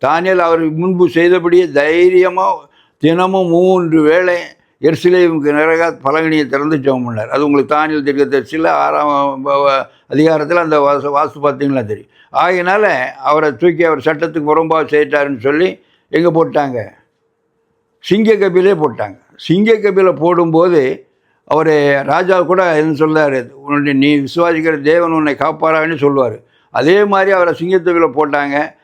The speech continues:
சிங்கங்கள் ஒன்றும் அவரை ஒன்றும் சொல்லலை. சிலர் சொல்லுவாங்க, சிங்கம் பசியா இருந்தா தான் என்ன செய்யும்,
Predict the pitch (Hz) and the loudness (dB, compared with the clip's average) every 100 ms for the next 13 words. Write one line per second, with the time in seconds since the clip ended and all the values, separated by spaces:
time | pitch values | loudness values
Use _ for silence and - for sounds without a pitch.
0 | _ _ _ _ 156 190 208 202 175 175 | _ _ _ _ -2 2 2 2 2 2
1 | 185 185 202 180 175 156 160 139 131 113 | 0 0 2 2 2 2 2 0 0 -2
2 | 117 - 139 165 151 147 151 143 147 156 | -6 -4 0 0 0 0 0 0 -2 -2
3 | 123 - _ _ - 156 185 185 156 143 | -4 -12 _ _ -4 0 2 0 0 -4
4 | - 196 196 180 160 160 156 175 180 143 | 0 2 2 2 0 0 0 -2 0 0
5 | 131 156 151 156 143 123 110 | 0 -2 0 2 2 0 -8